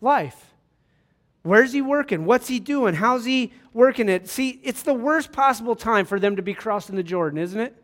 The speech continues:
I mean, could you imagine? I'm, I'm just thinking, so I'm, I'm trying to think when that was. Probably a month and a half, two months ago, we got a huge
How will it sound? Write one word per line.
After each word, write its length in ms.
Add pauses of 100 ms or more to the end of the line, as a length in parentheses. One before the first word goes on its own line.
(600)
I 80
mean, 100
could 160
you 80
imagine? 380
I'm, 240
I'm 140
just 220
thinking, 440 (560)
so 580
I'm, 140
I'm 80
trying 220
to 60
think 160
when 120
that 160
was. 200
Probably 280
a 80
month 240
and 100
a 20
half, 220
two 140
months 200
ago, 140
we 140
got 340 (960)
a 120
huge 640